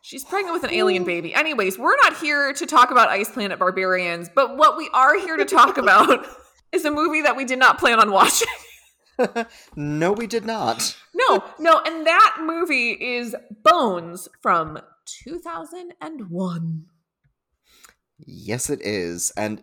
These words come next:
Speaker 2: it very much feels it. <laughs>
Speaker 1: Uh, not to bury the lead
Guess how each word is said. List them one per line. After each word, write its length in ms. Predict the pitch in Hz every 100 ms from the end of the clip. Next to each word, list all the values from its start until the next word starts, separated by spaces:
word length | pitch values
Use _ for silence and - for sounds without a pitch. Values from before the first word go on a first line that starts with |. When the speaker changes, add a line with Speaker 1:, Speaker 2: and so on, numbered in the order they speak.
| -
Speaker 2:
it 280 | 107 107 _ _ _ _ _ _ _ _ _ _ _ _ -
very 380 | 101 131 143 143
much 260 | 131 -
feels 320 | - 92 73
it. 260 | 73 - - 185 208 220 _ - - - - - - _ _ _ -
<laughs> 120 | 370 381 381 381 - - - _ - - _ _ - - _ _ _
Speaker 1:
Uh, 160 | 320 320
not 220 | 320 349 427
to 80 |
bury 300 | 415 330 339
the 80 | 262
lead 400 | 220 277 277 226